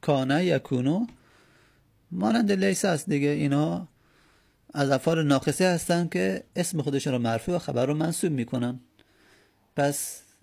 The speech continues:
جاء القوم لا یکونو زیدن، لا یکونو لا نافیه است، یکونو فعل مضارع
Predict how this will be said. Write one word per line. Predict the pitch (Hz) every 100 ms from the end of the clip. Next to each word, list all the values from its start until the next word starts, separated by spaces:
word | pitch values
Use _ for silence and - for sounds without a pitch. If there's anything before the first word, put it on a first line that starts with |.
| - _ _ _ _ _ - 127
جاء | 127 147
القوم | 156 147 - 139 151 156 151 131 - - _ _ _
لا | - 127 135 143
یکونو | 147 151 147 156 151 151
زیدن، | 143 135 147 143 170 214 233 226 _ _ _ _ _ _ _ _ _ - -
لا | 135 139 147
یکونو | 143 139 - 160 175
لا | 156 165 196
نافیه | 202 156 143 - 156
است، | 202 226 220 -
یکونو | 165 143 - 160 160
فعل | 165 170 165 143
مضارع | 135 127 131 151 190 208 220